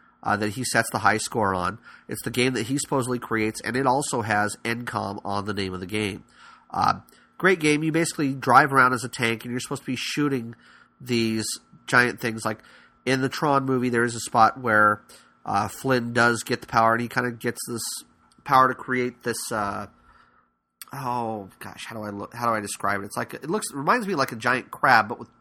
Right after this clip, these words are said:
two legs that kinda come down and have hooks. And they fly around the city, and they capture people. Uh,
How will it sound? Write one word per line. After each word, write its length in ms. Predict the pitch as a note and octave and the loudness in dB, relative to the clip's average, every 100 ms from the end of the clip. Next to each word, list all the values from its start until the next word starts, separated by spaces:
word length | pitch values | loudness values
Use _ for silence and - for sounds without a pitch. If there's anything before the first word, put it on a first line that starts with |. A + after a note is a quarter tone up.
| - | -6
two 140 | D#3+ | -2
legs 260 | B2+ A#2+ G2+ | 0 -2 -4
that 100 | - | -10
kinda 180 | A#2+ G#2+ | -10 -6
come 220 | A#2+ A#2 | -6 -2
down 200 | A2+ G#2+ | 0 0
and 80 | G#2 | -4
have 140 | G2+ | -6
hooks. 380 | - A2 G2 - - - - - | -4 -4 -6 -16 -18 -20 -20 -12
And 160 | - C3 | -2 2
they 80 | C#3+ | 2
fly 320 | - B2+ B2+ | 4 6 8
around 220 | A#2 A#2+ | 6 2
the 60 | A2+ - | 0 -4
city, 180 | A2+ A2 | -4 -4
and 80 | G#2+ | -4
they 100 | G#2+ | -6
capture 420 | G2+ G2+ - G#2 | 0 -2 -2 -10
people. 400 | G#2 G#2+ - - _ _ - _ _ - | -12 -14 -18 -20 _ _ -20 _ _ -8
Uh, 240 | E2 G2 | -2 -2